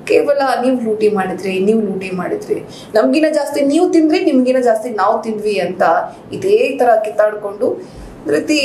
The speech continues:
ಜವಾಬ್ದಾರಿಯುತ ಸ್ಥಾನದಲ್ಲಿ ನಿಂತ್ಕೊಂಡು,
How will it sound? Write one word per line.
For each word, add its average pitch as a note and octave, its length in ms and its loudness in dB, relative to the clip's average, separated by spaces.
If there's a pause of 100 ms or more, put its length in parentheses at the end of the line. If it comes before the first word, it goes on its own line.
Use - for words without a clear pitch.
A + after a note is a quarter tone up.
(960)
ಜವಾಬ್ದಾರಿಯುತ C#4 840 2 (100)
ಸ್ಥಾನದಲ್ಲಿ B3+ 640 2
ನಿಂತ್ಕೊಂಡು, B3 840 0